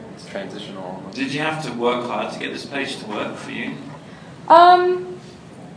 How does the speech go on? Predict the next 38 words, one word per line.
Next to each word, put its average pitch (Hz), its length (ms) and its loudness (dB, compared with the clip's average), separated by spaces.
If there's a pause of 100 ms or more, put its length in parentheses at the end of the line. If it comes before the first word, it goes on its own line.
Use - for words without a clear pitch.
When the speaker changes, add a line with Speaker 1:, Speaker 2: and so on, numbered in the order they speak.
(560)
Speaker 3:
I 294 100 12
wouldn't 370 220 4
say 349 260 6
it 330 80 0
was 311 240 6
harder 277 540 6
than 247 280 4
all 226 200 8
the 233 100 0
other 247 200 0
pages 294 380 -6
I 294 60 -2
had 320 300 -2
to 349 80 -2
do. - 1120 8
<laughs> - 120 -12 (160)
Um, 269 520 12
one 302 160 10
of 330 80 8
the 330 120 4
challenges 285 460 8
about 240 320 8
being 240 260 2
someone 226 300 0
who 226 100 2
does 214 280 2
take 208 180 -2
on 202 180 -2
so 202 360 -4
many, 196 500 -6 (380)
um, - 360 -2 (440)
parts 240 320 2
of 220 120 -4
comic 269 300 0
making, 294 460 -4 (180)
um, 208 300 8
is 220 240 0
that 202 340 6